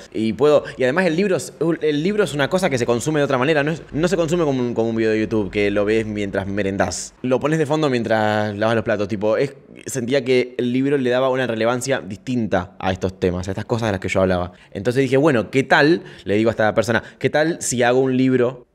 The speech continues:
con estas cosas?". Y bueno, ese fue el primer día en el que empezamos a, a trabajar la idea de la posibilidad de que yo hiciera un libro y ella estaba esperando que yo le terminara de decir cómo iba a ser ese libro, de qué iba a ser ese libro. El primer paso fue armar una estructura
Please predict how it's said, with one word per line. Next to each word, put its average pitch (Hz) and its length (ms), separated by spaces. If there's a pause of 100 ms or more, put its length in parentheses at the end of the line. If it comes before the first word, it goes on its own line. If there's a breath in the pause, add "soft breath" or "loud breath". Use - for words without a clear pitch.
con 98 100
estas 131 180
cosas?". 98 440
Y 156 80
bueno, 160 180
ese 175 140
fue 226 120
el 214 40
primer 196 240
día 208 120
en 196 60
el 175 80
que 147 60
empezamos 170 400
a, - 340
a 120 220
trabajar 127 340
la 175 140
idea 170 180
de 156 140
la 127 180
posibilidad 127 400
de 196 100
que 135 80
yo 170 140
hiciera 175 320
un 156 120
libro 170 440
y 127 220
ella 156 140
estaba 160 220
esperando 175 380
que - 80
yo 156 100
le 165 80
terminara 151 360
de 165 80
decir 190 480 (160)
cómo 175 260
iba 123 100
a 110 40
ser 123 120
ese 110 140
libro, 135 280
de 107 200
qué 185 160
iba 139 160
a 107 40
ser 101 120
ese 98 140
libro. 92 440
El 135 120
primer 175 220
paso 226 220
fue 190 260
armar 147 440
una 175 380
estructura 175 880